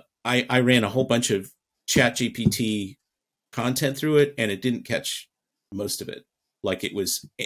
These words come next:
uncertain in many cases. Like, it didn't say, "Yeah, this is a hundred percent A I generated." This was its own tool, and it didn't,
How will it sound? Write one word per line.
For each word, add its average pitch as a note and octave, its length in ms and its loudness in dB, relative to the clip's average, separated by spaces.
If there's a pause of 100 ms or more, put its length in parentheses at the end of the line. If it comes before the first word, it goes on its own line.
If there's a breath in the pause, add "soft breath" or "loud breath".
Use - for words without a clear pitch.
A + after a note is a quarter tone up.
(120)
uncertain G#2+ 540 -2 (180)
in G2 160 -6
many F#2+ 180 -6
cases. - 580 -12 (280)
Like, G#2 160 -2
it A#2 40 2
didn't A#2+ 180 2
say, G#2+ 120 4
"Yeah, G#2 220 4
this C3+ 160 2
is F#2 80 -6
a E2+ 80 -8
hundred D3 260 4
percent A#2+ 400 0
A G#2+ 140 -2
I F2 100 -2
generated." D2 420 -8
This B2 280 -2
was B2+ 160 -2
its - 180 -2
own D#3 440 -2 (260)
tool, C#3 480 2 (420)
and G2+ 80 -6
it F#2+ 100 -6
didn't, G2+ 280 -4